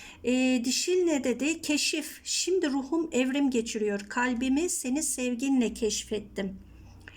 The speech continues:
Yaşamın kendisiyim. Kanımla, canımla, ruhun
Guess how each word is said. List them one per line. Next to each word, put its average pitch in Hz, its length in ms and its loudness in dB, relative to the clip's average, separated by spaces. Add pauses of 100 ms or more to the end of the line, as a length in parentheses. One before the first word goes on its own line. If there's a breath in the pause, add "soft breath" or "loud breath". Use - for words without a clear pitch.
(480 loud breath)
Yaşamın 302 460 4
kendisiyim. 262 760 0
Kanımla, 254 540 2
canımla, 269 520 0
ruhun 254 460 0